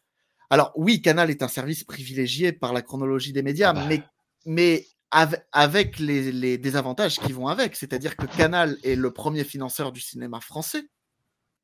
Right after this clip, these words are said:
Speaker 1: euh, suivi, euh, suivi par le C N C et par les chaînes de télévision publiques. Mais en réalité, ce qu'on voit dans la ch-, dans la, dans le, la chronologie des médias telle qu'elle est actuelle, c'est qu'en fait, les chaînes de télévision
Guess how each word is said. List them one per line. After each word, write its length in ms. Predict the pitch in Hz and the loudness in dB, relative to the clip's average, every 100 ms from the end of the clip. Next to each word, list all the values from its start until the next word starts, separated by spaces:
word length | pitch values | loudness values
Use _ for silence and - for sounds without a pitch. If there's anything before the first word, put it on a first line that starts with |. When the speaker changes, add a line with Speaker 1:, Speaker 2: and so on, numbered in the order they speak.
| _ _ _ - - - _ - | _ _ _ -20 -20 -20 _ -8
Speaker 1:
euh, 640 | 131 123 117 117 117 117 117 | -2 0 0 -2 -2 -4 -6
suivi, 560 | - 165 151 165 160 135 | -6 -4 -2 -2 2 2
euh, 260 | 123 123 | 2 -2
suivi 300 | 110 - 139 | -6 -8 -8
par 180 | 139 117 | -6 -4
le 100 | 123 | -4
C 180 | 117 135 | -6 -4
N 140 | 127 123 | -4 -4
C 160 | - | -4
et 180 | 156 131 | -2 -2
par 220 | 120 117 | -2 -4
les 400 | 120 120 117 120 | -6 -6 -8 -8
chaînes 200 | 117 131 | -4 -4
de 60 | 127 | -6
télévision 400 | 120 123 123 123 | -8 -10 -10 -14
publiques. 380 | - 143 247 - - - - | -14 -14 -16 -18 -16 -16 -6
Mais 320 | 185 294 - | 0 0 0
en 80 | 147 | -2
réalité, 580 | 139 131 131 131 254 247 - - _ _ - | 0 0 -2 -4 -8 -8 -12 -20 _ _ -6
ce 160 | - | -4
qu'on 140 | - 254 | 0 2
voit 160 | 247 | 2
dans 100 | 196 | 2
la 140 | 139 127 | 0 -2
ch-, 160 | 143 | -2
dans 140 | 135 123 | -2 -2
la, 800 | 123 117 117 117 113 117 120 139 - - - - _ - | -2 -2 -4 -6 -8 -10 -12 -14 -16 -16 -18 -20 _ -20
dans 300 | 127 131 120 | -6 -4 -2
le, 260 | 120 120 | -2 -4
la 160 | 120 123 | -6 -8
chronologie 480 | - 165 156 147 160 | -4 2 2 2 2
des 140 | 131 | 0
médias 240 | 123 143 | 2 -2
telle 160 | 139 120 | -2 -6
qu'elle 160 | 123 123 | -6 -8
est 80 | |
actuelle, 480 | 117 - - 185 226 - - - | -8 -12 -4 -2 -2 -6 -18 -14
c'est 160 | - 175 | 0 2
qu'en 120 | 151 | 2
fait, 200 | 127 208 | 0 0
les 180 | 131 120 | 0 0
chaînes 220 | - 185 | 2 2
de 80 | 147 | 0
télévision 600 | 139 123 123 123 131 127 | -2 -4 -4 -6 -6 -6